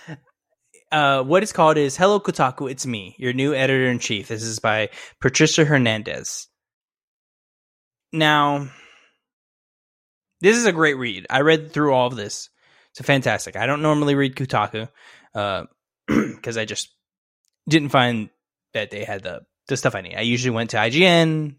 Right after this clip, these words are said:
other site, you know, GameSpot occasionally, GameSpeed occasionally, Game Industry Up is.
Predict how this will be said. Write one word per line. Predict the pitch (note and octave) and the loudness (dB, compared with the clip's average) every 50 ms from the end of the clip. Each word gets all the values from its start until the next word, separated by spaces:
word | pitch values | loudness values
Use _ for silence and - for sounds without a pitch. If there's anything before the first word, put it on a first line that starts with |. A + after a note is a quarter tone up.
| _ | _
other | - C3 A#2 A#2 A2 | -12 -10 -8 -8 -8
site, | - - A2+ G2+ F#2+ C#2+ | -8 -8 -8 -8 -8 -10
you | F2 G2+ | -10 -12
know, | - - - | -14 -16 -14
GameSpot | - G#2+ G#2 - - G#2 G2+ G#2 | -14 -12 -10 -8 -6 -6 -6 -6
occasionally, | G2+ - G2+ G#2 A#2+ - G2+ G2+ | -6 -6 -8 -8 -8 -10 -12 -12
GameSpeed | - F#2+ F#2+ F2 - - - F2 - | -10 -10 -10 -12 -12 -16 -16 -18 -18
occasionally, | - - G2+ F#2 - - - - - _ - - - - _ - | -16 -16 -14 -14 -14 -14 -16 -18 -20 _ -20 -20 -20 -20 _ -2
Game | - A#2 A2+ | 0 0 0
Industry | A2 G#2+ - - - A2+ | 0 -2 -2 -2 -2 -2
Up | G#2 G2+ - | -2 -2 -2
is. | F#2+ F#2 F#2 | -6 -8 -10